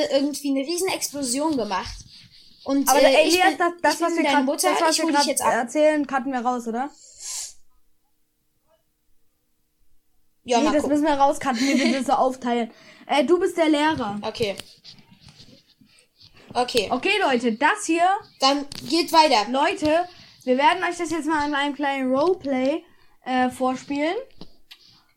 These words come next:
Speaker 1: Ich weiß, dass wir jetzt, äh, letzte Folge gesagt haben, ja, wir mögen plötzlich
Speaker 2: Aber es ist
Speaker 1: schwanger.
Speaker 2: keine Nachmache.
Speaker 1: Und dass jetzt wahrscheinlich dann, äh, Me-, Menschen schreiben würden, werden,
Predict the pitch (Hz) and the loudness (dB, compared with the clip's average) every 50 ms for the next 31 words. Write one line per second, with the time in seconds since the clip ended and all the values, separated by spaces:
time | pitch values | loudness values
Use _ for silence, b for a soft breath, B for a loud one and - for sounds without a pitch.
0 | b b b b - - 269 - 254 269 302 - - 311 285 - 262 277 262 262 | b b b b -8 -4 -4 0 2 2 2 2 2 -2 -2 -2 0 2 2 2
1 | 254 - - 208 233 240 226 226 226 254 294 - - 277 269 - 262 247 254 269 | 0 -2 -4 -2 0 0 0 0 -2 -2 -2 -2 -2 -2 -4 -4 -2 -2 -2 -2
2 | 269 247 233 233 226 - 208 208 233 262 - - 233 226 226 240 226 214 220 226 | -4 -8 -8 -8 -6 -4 -2 -2 -2 -2 -2 0 2 2 2 0 0 0 0 0
3 | 226 214 214 214 220 214 - - 214 214 240 247 254 254 262 233 233 233 - 269 | -2 -6 -8 -8 -10 -10 -8 -8 -4 -2 0 0 0 0 0 -2 -2 -2 -2 -2
4 | 277 285 285 269 262 247 254 262 233 240 214 208 240 233 220 233 226 220 - 254 | 0 0 -2 -2 0 -2 -2 -2 -4 -4 -6 -4 -2 -2 0 2 2 4 4 2
5 | 233 - 233 254 254 - - 247 262 285 285 277 - 262 247 254 254 233 - 233 | 2 2 0 2 2 4 4 4 2 2 0 -2 0 0 0 -2 -2 -4 -2 0
6 | 226 226 226 220 226 240 - - - 240 254 269 - 277 254 - - - 220 233 | 0 0 0 -2 -4 -6 -8 -6 -6 -6 -2 0 0 0 0 -2 0 0 -2 -2
7 | 240 247 233 214 226 220 220 220 - - - _ - - 214 220 220 220 220 220 | -2 -4 -6 -6 -6 -6 -6 -6 -10 -16 -20 _ -20 -16 -6 -2 0 0 0 -2
8 | 226 233 220 | -4 -10 -10